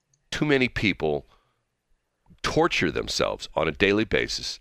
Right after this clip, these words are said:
at a job or profession or something they don't like.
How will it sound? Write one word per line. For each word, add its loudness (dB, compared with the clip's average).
at 2
a -10
job 2
or -16
profession -2
or -2
something -2
they 2
don't -2
like. -6